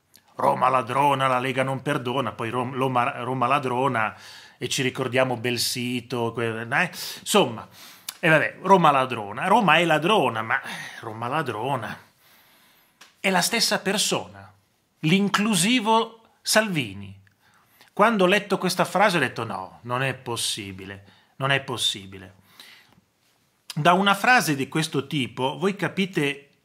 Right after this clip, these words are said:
come agisce questa persona.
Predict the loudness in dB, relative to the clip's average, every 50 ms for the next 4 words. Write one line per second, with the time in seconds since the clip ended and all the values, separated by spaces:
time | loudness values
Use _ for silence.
0 | _ _ _ _ _ _ _ _ _ -4 2 4 4 4 4 4 2 0 0 -2
1 | -4 -8 _ _ _ _ _ _ -4 -4 -2 -2 -4 -2 -2 -2 -2 -2 -2 -2
2 | -2 -2 -2 -6 -14 _ _ _ _ -8 -6 -6 -6 -6 -8 -8 -8 -8 -8 -6
3 | -2 -2 -2 -2 -2 -4 -10